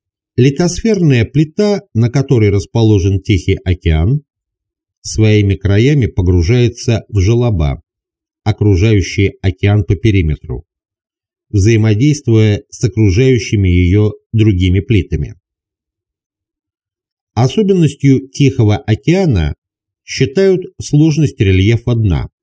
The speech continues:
Материковая отмель прослеживается только у побережья Азии и Австралии.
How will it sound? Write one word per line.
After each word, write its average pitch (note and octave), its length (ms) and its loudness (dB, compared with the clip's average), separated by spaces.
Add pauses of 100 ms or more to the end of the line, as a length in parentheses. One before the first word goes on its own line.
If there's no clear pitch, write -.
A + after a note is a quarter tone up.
(1400)
Материковая G#2 920 2
отмель G#2 460 -2 (380)
прослеживается A#2 840 0
только G#2+ 540 0 (100)
у A#2+ 80 0
побережья G2 800 0
Азии F#2 480 2
и A2 300 -2
Австралии. F2 840 -2